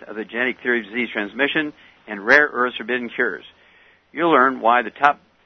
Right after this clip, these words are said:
twenty longevity cultures have forty times a hundred year olds we do. They have one hundred per two hundred fifty of their population. We have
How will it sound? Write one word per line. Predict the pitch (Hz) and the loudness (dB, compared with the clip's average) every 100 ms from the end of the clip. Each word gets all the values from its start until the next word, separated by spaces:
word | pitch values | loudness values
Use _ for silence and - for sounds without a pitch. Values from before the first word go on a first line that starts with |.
| _ _ | _ _
twenty | 165 131 | -6 -2
longevity | 120 123 120 139 135 | 0 0 0 -2 -2
cultures | 113 107 - 101 | -2 -2 -4 -4
have | 107 101 | -2 -2
forty | 131 135 131 | 2 2 2
times | - 120 107 | 0 0 -2
a | |
hundred | 101 123 | -4 -4
year | 107 | -2
olds | 104 | -2
we | 107 | -4
do. | 92 92 | -8 -2
They | 110 | 0
have | 143 | 2
one | 139 160 | 2 0
hundred | 139 165 139 117 117 | 0 -2 0 -2 -2
per | 117 107 | -4 -4
two | - - - _ | -8 -20 -20 _
hundred | 139 127 | -6 0
fifty | 185 151 | 0 0
of | 104 | -4
their | 110 | -2
population. | 104 101 117 110 123 | -4 0 -2 -2 -2
We | 127 | 0
have | 113 | 0